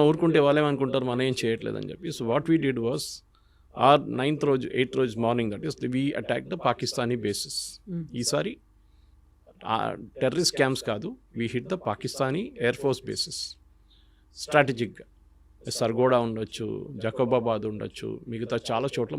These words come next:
Speaker 1: మనం అటాక్ చేసాం, seven to eight places. దాంట్లో చాలా డ్యామేజ్ జరిగింది పాకిస్తాన్కి,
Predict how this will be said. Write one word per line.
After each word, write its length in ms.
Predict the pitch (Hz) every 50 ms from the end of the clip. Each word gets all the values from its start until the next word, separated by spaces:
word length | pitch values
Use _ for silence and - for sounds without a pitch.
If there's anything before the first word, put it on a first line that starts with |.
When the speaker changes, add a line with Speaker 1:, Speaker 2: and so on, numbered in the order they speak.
| 131
Speaker 1:
మనం 100 | 120 120 110 95
అటాక్ 240 | - 110 - - -
చేసాం, 240 | - - - - - _ - - - - -
seven 200 | 120 117 120 120 -
to 80 | 120 107 107
eight 100 | - - -
places. 280 | 104 107 - - - - - _ _ _ _ _ _ _ _ _ _ _ _ _ _ _ _ _ _ _ _ _ _ _ _ _ _ _ - - 139 135 139
దాంట్లో 340 | 143 160 175 170 156 185 208 214 - - -
చాలా 160 | 113 120 135 127 107
డ్యామేజ్ 280 | 104 107 117 117 110 95 -
జరిగింది 280 | - - - - - - -
పాకిస్తాన్కి, 540 | - 98 - 110 - - - - - - -